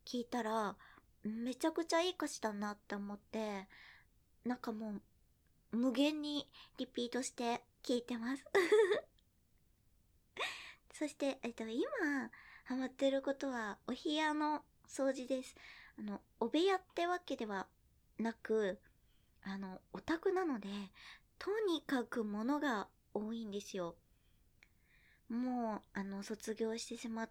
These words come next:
た、昔ハマってたものを整理整頓して、まあ、あの時のことを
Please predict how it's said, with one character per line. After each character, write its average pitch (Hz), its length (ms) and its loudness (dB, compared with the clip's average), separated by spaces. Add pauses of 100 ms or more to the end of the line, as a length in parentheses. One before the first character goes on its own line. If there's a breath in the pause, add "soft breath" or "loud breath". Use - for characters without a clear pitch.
た、 214 300 0 (540 loud breath)
昔 247 400 -2
ハ 269 120 -2
マ 269 220 0
っ 277 60 -4
て 302 180 0
た 277 140 4
も 220 160 -2
の 214 300 -2
を - 80 -10 (140)
整 233 320 -4
理 226 140 -6
整 226 220 -4
頓 240 260 -6
し - 80 -8
て、 359 380 2 (480 soft breath)
ま 196 100 -10
あ、 190 40 -10
あ - 20 -12
の 202 100 -10
時 220 260 -8
の 208 120 -8
こ 202 80 -14
と 196 200 -4
を - 120 -8